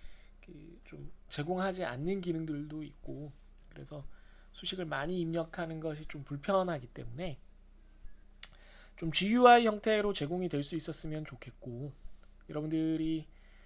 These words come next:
특히 이제 온라인 강좌를 듣는 수업이 있는 경우에 지금 이천이십 년 일 학기 같이 이제 코로나 때문에 기말고사까지 심지어 온라인으로 봐야 하는 그런 상황에서는 그 주관식 문제를 좀 줄이더라도 이렇게 수식을 입력을 해야 되는 경우가 있을 수 있잖아요.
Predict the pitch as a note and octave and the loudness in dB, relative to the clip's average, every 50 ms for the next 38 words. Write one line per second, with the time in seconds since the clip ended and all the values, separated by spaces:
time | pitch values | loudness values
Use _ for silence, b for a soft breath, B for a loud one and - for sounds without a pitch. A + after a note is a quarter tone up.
0 | b b b - G#3+ - A3+ G#3+ F#3+ F#3+ F3+ E3 F3 G3+ A3+ A3+ A3+ A3+ G#3+ G#3 | b b b -10 -8 -4 -2 0 2 2 4 4 6 8 8 8 8 8 4 4
1 | G3 F#3+ G3 G3 F#3+ F#3+ F#3 F#3 F#3 F#3 F#3 F#3 F3+ F3+ F3+ F3+ F3+ F3 E3+ D#3+ | 4 6 8 8 8 10 8 6 6 4 4 4 2 2 2 0 0 -2 -2 -4
2 | D3 D3 D#3 D#3+ D#3+ - - F3 D3+ - - - - - - - - - - - | -4 -2 -2 -4 -4 -2 -2 -2 -4 -4 -8 -16 -20 -20 -20 -20 -20 -20 -20 -20
3 | - - - - - - - - - - - - - - E3+ E3+ D#3+ D3 C#3 C#3 | -20 -20 -20 -20 -20 -16 -12 -10 -10 -10 -12 -14 -14 -12 -10 -8 -8 -6 -8 -8
4 | D3+ D3+ D3 C3 B2 A#2+ C3+ D#3+ D#3+ B2+ A#2+ - - C#3+ C3+ C3 C3+ D3+ E3+ D#3+ | -8 -8 -8 -8 -8 -8 -8 -8 -8 -8 -10 -12 -10 -10 -10 -10 -10 -10 -10 -4
5 | D#3+ - F#3+ F3+ F3+ - F#3+ F#3 F3+ F3 E3 D#3 E3 E3 - E3+ D#3+ D3+ - - | 0 0 2 2 0 -2 0 0 0 2 2 2 2 2 2 2 0 0 0 0
6 | - D#3 D3 C#3+ D3 - - - G#3+ A3 G#3+ G3+ G3 - F#3 E3 D#3+ C#3+ C#3+ E3 | -4 -2 -2 -4 -6 -4 2 2 6 8 8 8 8 6 2 0 0 -2 -2 -2
7 | F#3+ F#3+ B B B B B B B - - F#3+ G#3 A3+ G#3+ F3+ F#3 G3+ F#3+ A#3 | -4 -4 B B B B B B B -4 2 6 6 6 6 6 4 4 6 6
8 | A3+ - G#3+ G3+ G3+ G3 F#3 - G3 F#3 F#3 F#3+ F3 D#3 C#3+ D#3 F3 F3 F3 E3+ | 6 8 8 8 6 4 0 0 0 2 4 4 6 6 6 6 6 4 4 2
9 | E3 D3+ C#3+ C3+ C3 C#3+ D3+ D3+ D3+ C#3+ C3+ - E3 D#3+ D#3 D3+ D#3+ D3 D3 C#3+ | 0 0 0 2 4 4 4 4 2 -2 -2 -2 -2 -2 -2 -2 -2 -2 -2 -2
10 | C3+ B2 - C3+ D#3 G3 F#3+ D#3 - b b b b b b b b b b b | -4 -6 -6 -6 -4 -4 -2 -4 -4 b b b b b b b b b b b
11 | b - - C3+ B2+ - - F3+ G#3 A3+ A#3+ A#3+ B3 A#3 A3+ G#3+ G3 F3+ F3+ F#3 | b -12 -10 -10 -6 0 6 10 10 10 10 8 0 -2 -2 -2 -2 0 0 2
12 | F3+ F3+ F3 F3 E3 - E3+ E3 - F#3 F#3+ A3+ F#3+ F3 C3+ B2+ B2+ F3 G3 F3+ | 2 2 2 0 -2 -4 -4 -4 -2 -2 0 2 2 2 2 0 -2 -4 -6 -8
13 | C#3+ - E3+ - - A#3 G#3 - B3 A3 G#3+ F#3+ F#3 F#3+ G#3+ A3 G#3 G#3+ G#3+ A3 | -8 -10 -12 -10 -8 -8 -6 -6 -4 -4 -4 -4 -2 -2 0 0 0 2 2 2
14 | A3 G#3 F#3+ F3 D#3+ C#3+ C3 B2+ B2+ C3 C3 B2+ - - C#3 - - D3+ - - | 2 2 0 -4 -4 -6 -6 -8 -8 -8 -10 -12 -12 -14 -14 -14 -14 -16 -14 -12
15 | C3 D3 G3 A#3 | -12 -10 -10 -12